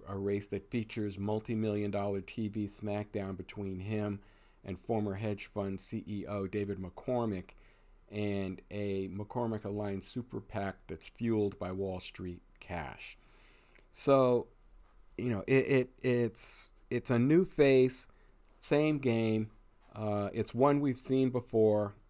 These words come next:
and, you know, it,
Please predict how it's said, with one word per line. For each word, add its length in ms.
and, 680
you 140
know, 260
it, 180